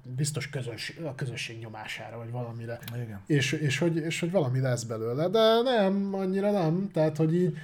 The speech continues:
Speaker 1: szerintem nem is tudom, hogy egyébként a, van-e még mögötte aktív közösség a mai napig, mert nagyon az látszik, hogy a Ubisoft a Siege óta nem tudja, nem tud mit kezdeni a franchise-zal.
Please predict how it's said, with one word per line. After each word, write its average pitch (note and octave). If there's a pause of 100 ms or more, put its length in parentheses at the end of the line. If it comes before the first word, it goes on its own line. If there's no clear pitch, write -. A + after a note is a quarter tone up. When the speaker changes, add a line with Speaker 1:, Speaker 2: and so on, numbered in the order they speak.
Speaker 1:
szerintem E3+
nem F#3
is C#3+
tudom, D3+
hogy D3
egyébként D3+
a, D3+
van-e D3+
még C3
mögötte C3
aktív B2+
közösség A#2+
a B2+
mai B2+
napig, C3 (220)
mert D3+
nagyon D#3
az B2+
látszik, D3
hogy B2+
a A#2+
Ubisoft F3
a D#3
Siege C3
óta D3+
nem G#2+
tudja, A2+ (100)
nem E3+
tud C3
mit B2+
kezdeni A2
a G#2+
franchise-zal. A2